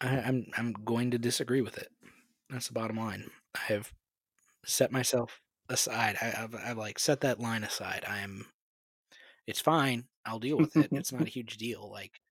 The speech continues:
Speaker 1: it doesn't take
Speaker 2: You're
Speaker 1: away
Speaker 2: not gonna
Speaker 1: from the
Speaker 2: write in
Speaker 1: episode for
Speaker 2: and
Speaker 1: me.
Speaker 2: file a
Speaker 1: The
Speaker 2: formal
Speaker 1: scene.
Speaker 2: complaint?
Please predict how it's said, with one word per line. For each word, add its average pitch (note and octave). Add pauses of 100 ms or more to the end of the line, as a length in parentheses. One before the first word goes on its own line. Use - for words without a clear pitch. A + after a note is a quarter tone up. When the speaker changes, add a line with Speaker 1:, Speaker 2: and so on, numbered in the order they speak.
(420)
Speaker 1:
it D3+
doesn't C3+
take C#3
Speaker 2:
You're D#3
Speaker 1:
away B2+
Speaker 2:
not B2
gonna C#3
Speaker 1:
from A#2+
the A#2
Speaker 2:
write A#2+
in A2+
Speaker 1:
episode A#2
for A#2 (160)
Speaker 2:
and A2+
Speaker 1:
me. G#2+
Speaker 2:
file A2+
a A2+
Speaker 1:
The A2+
Speaker 2:
formal A#2+
Speaker 1:
scene. A2
Speaker 2:
complaint? A#2+